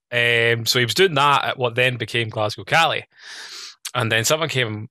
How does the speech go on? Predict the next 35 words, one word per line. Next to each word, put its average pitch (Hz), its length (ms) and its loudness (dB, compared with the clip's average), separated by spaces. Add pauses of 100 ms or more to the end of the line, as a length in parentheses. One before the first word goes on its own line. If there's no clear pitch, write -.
(120)
up 127 180 0
to 123 100 0
him 113 80 -4
one 110 200 2
day 107 220 0
because 107 320 -2
his 101 180 0
junior 143 300 4
team 120 240 0
he 104 80 -2
was 98 140 -4
playing 110 220 -2
for 104 180 0
were 98 100 -4
just 110 300 -4
dominating, 110 720 2
like, 101 220 -6
even, 104 540 -2 (200)
like, 107 160 -6
reserve 110 560 2
matches 127 460 -2
they 127 80 -4
were 113 100 -2
playing 117 240 0
as 101 80 -6
bounce 131 280 0
games 156 300 -2
against 131 260 -2
the - 40 -10
professionals. 147 560 -2 (500)
They 117 60 -4
were 107 80 0
smashing 120 480 0
that. 107 340 -4
So 101 340 -2